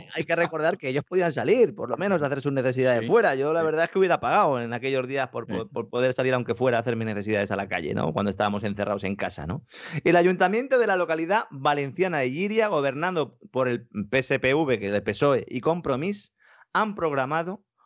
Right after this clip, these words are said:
Speaker 1: un concierto dirigido exclusivamente a perros, encima es exclusivo.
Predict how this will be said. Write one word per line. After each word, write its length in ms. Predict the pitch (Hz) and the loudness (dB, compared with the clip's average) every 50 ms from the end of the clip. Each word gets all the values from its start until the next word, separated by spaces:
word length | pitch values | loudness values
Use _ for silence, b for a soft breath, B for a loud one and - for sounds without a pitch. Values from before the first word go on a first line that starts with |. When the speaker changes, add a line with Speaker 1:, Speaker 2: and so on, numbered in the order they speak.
| b b b - | b b b 0
Speaker 1:
un 240 | 220 233 240 226 - | 2 2 2 2 2
concierto 720 | - 165 156 143 123 - 160 160 160 160 - - - - _ _ _ _ _ _ - | 0 0 0 0 0 2 2 2 2 0 -8 -10 -12 -12 _ _ _ _ _ _ -10
dirigido 500 | - 143 156 151 151 131 - 214 208 208 | 0 2 4 4 4 2 2 2 4 4
exclusivamente 680 | 156 - - 151 135 131 196 196 190 208 208 190 - | 2 2 0 -2 0 2 2 2 2 2 -2 0 0
a 100 | 131 113 | -2 0
perros, 420 | - 214 233 220 180 208 262 - - - _ | 2 2 2 2 0 -4 -4 -6 -10 -20 _
encima 200 | - 160 190 226 | 0 2 2 4
es 60 | 247 | 2
exclusivo. 640 | 220 - - 147 139 311 339 285 165 - - _ | 0 0 2 0 2 2 2 2 2 0 -2 _